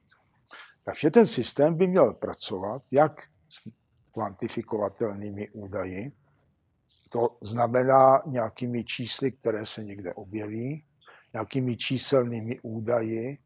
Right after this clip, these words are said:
statistickými údaji a současně by měl pracovat nějakými nekvantifikovatelnými údaji, nějakými signály o tom,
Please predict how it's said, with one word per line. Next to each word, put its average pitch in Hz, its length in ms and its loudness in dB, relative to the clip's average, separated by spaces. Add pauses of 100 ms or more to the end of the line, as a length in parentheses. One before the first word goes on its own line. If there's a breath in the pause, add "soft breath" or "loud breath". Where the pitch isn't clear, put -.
(840 soft breath)
statistickými 123 1160 -2
údaji 117 680 -4 (1160 soft breath)
a 185 340 4
současně 151 1000 -2 (180)
by 120 300 0 (120)
měl 113 460 0
pracovat 107 920 -6 (380 soft breath)
nějakými 120 440 -4 (120)
nekvantifikovatelnými 120 1600 -2
údaji, 123 680 -8 (360 soft breath)
nějakými 113 500 -8 (160)
signály 127 1120 -2 (1080 soft breath)
o 117 80 -10
tom, 131 340 0